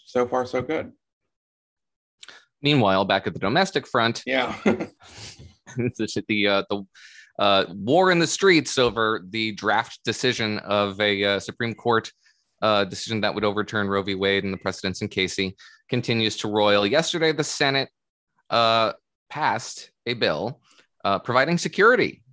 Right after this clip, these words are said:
Speaker 2: to the members, uh, the family members of Supreme Court justices who find themselves in the crosshairs. Uh, Senators John Cornyn and Chris Coons, a bipartisan bill, passed with unanimous consent,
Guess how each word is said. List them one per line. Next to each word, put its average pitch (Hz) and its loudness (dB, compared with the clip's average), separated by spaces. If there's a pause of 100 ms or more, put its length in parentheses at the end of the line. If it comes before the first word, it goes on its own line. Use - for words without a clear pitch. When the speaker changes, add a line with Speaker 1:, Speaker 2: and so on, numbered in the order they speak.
(100)
Speaker 2:
to 110 -6
the 98 0
members, 101 -2
uh, 95 2
the 90 0
family 139 0
members 71 -6
of 85 -4
Supreme 107 -4
Court - -2
justices 71 -6 (420)
who 302 0
find 113 2
themselves 139 0
in 165 0
the 165 0
crosshairs. 202 0 (500)
Uh, 82 -6
Senators 90 -2
John 87 -6
Cornyn 120 -2 (220)
and 85 -6
Chris - -6
Coons, 143 -2
a - -12
bipartisan 120 -2
bill, 101 0 (480)
passed 139 0
with 147 -2
unanimous 156 2
consent, 90 -6